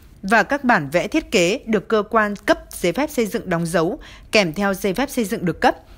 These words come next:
Việc xây dựng nhà riêng lẻ, việc xây dựng nhà riêng lẻ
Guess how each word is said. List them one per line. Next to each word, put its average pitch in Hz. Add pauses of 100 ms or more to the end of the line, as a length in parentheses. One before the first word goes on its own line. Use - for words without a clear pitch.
(960)
Việc 262 (340)
xây 294
dựng 240
nhà 208
riêng 226
lẻ, 226 (540)
việc 277
xây 320
dựng 254
nhà 202
riêng 247
lẻ 226